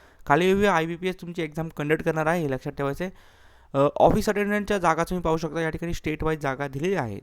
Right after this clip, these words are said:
तर तुम्ही कोणत्याही स्टेटला अप्लाय करू शकता, परंतु तुम्हाला त्या स्टेटची रिजनल लँग्वेज येणं आवश्यक आहे.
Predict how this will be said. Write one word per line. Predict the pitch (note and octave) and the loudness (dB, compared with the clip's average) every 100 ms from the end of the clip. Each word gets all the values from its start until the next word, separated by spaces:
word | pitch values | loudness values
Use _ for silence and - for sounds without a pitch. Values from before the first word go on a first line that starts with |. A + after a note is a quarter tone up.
| - - | -12 -8
तर | |
तुम्ही | - E3+ - | -6 -4 0
कोणत्याही | D#3 D#3+ F3+ F3+ | 0 2 -2 -2
स्टेटला | F3+ D#3+ E3 | -4 0 0
अप्लाय | D#3 D#3+ | 0 -2
करू | D#3 E3 | 0 -2
शकता, | D#3 - G3+ | -4 0 0
परंतु | G3 D#3 D#3+ D#3+ | 2 0 -2 -4
तुम्हाला | D#3 E3 D#3 | -6 -4 -4
त्या | D3+ | -4
स्टेटची | D3 - F#3+ - B2 A#2 | -6 -4 -6 -6 -8 -4
रिजनल | C#3 D#3 F#3 | -4 -4 -4
लँग्वेज | E3+ D3+ D3+ D3+ C#3+ | -4 -4 -4 -4 -4
येणं | C#3+ | -2
आवश्यक | B2 A#2+ D#3+ A3+ | -2 -2 -4 -6
आहे. | A#2+ A2+ | -6 -6